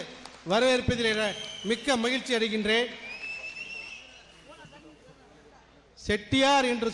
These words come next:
சொல்லடா, தலை நிமிர்ந்து நில்லடா" என்று பெரியோர்கள் நமக்கு சொல்லிக் கொடுத்த வாக்கினை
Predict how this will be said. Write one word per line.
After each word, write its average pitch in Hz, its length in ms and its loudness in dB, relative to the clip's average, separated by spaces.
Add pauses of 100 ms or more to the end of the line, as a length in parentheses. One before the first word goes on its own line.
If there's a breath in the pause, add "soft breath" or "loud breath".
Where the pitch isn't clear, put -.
சொல்லடா, 247 420 2 (720)
தலை 226 260 0
நிமிர்ந்து 254 520 0
நில்லடா" 262 400 4 (460)
என்று 233 300 -2 (840)
பெரியோர்கள் 254 680 4 (960)
நமக்கு 214 360 0
சொல்லிக் 262 360 2
கொடுத்த 254 260 -2 (400)
வாக்கினை 247 500 2